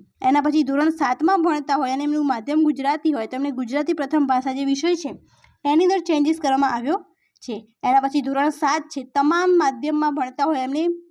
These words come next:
ગણિત અને વિજ્ઞાન આ બે જે પાઠ્યપુસ્તકો છે એની અંદર ચેન્જીસ કરવામાં આવ્યા છે. મીન્સ તમે કોઈ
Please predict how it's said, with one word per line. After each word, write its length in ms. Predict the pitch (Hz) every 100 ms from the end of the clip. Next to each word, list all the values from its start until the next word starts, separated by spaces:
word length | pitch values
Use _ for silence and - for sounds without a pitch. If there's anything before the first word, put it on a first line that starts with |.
| _ _ _ _ -
ગણિત 440 | 254 302 359 320
અને 160 | 311 320
વિજ્ઞાન 360 | 277 247 269 -
આ 160 | 285
બે 140 | 320 302
જે 100 | 311
પાઠ્યપુસ્તકો 800 | 247 233 294 294 - 269 277
છે 180 | 277 277 269
એની 140 | 277
અંદર 120 | 277 285
ચેન્જીસ 360 | 262 247 285
કરવામાં 400 | 277 233 240 233
આવ્યા 240 | 226 302 - _ _ _ _
છે. 140 | - 269
મીન્સ 240 | 285 311
તમે 240 | 294 302
કોઈ 240 | 311 277